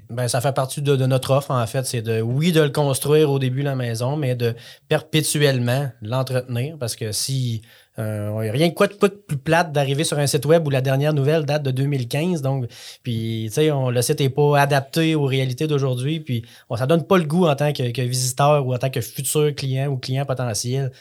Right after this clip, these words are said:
d'aller chez ce, chez cette entreprise-là, chez ce garage-là. Donc, euh, ça fait partie intégrale de notre offre de maintenir à jour,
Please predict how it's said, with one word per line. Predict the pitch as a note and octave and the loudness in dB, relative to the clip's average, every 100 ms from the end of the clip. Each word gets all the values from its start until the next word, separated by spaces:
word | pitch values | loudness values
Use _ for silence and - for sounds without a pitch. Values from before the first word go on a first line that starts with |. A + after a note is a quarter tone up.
| _ | _
d'aller | B2 A2+ B2+ | -4 -2 -2
chez | C3 | -2
ce, | A2+ A2 G#2 | -2 -2 -4
chez | G2 A2 | -6 -8
cette | - A#2 A#2+ | -6 -4 -2
entreprise-là, | A#2+ - - B2+ B2+ A#2 A#2+ C3 - _ | -2 -2 -2 -2 -2 -2 -2 -4 -6 _
chez | - | -6
ce | A#2 A2+ | -2 -2
garage-là. | A#2 A#2+ A#2+ A#2+ G#2+ G#2+ B2+ - _ _ | 0 2 2 0 0 -2 -4 -6 _ _
Donc, | A2+ G2+ G2+ | -6 -4 -4
euh, | F#2+ F#2+ F#2 F#2+ | -6 -6 -6 -6
ça | - | -4
fait | B2+ | -4
partie | B2 B2+ D#3 | -2 0 0
intégrale | C3 C3 C3 C#3+ | 0 0 0 0
de | B2+ | 0
notre | A#2+ B2 | -2 -2
offre | C3 B2+ | -4 -2
de | A#2 | -2
maintenir | A2+ C3+ C3+ C3+ D3 C#3 | 0 0 0 -2 -2 0
à | B2 | 0
jour, | A#2 B2+ C3 C3+ | 0 -2 -2 -2